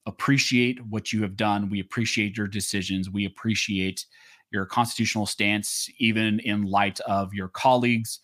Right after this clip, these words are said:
um, saying that you are crazy and the Ninth Circuit saying that you were going rogue and not doing the correct type of analysis. Obviously, you were right,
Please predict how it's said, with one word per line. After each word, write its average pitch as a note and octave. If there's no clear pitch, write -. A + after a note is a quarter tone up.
um, G2
saying A2+
that G2
you G#2
are F2+
crazy B2+
and G2
the G2
Ninth A2+
Circuit A2
saying A2
that G2+
you G#2+
were G2+
going G2+
rogue A#2+
and G2+
not G#2
doing G2+
the G2
correct G2+
type F#2+
of F#2
analysis. A#2
Obviously, A#2+
you A#2
were A2
right, G2+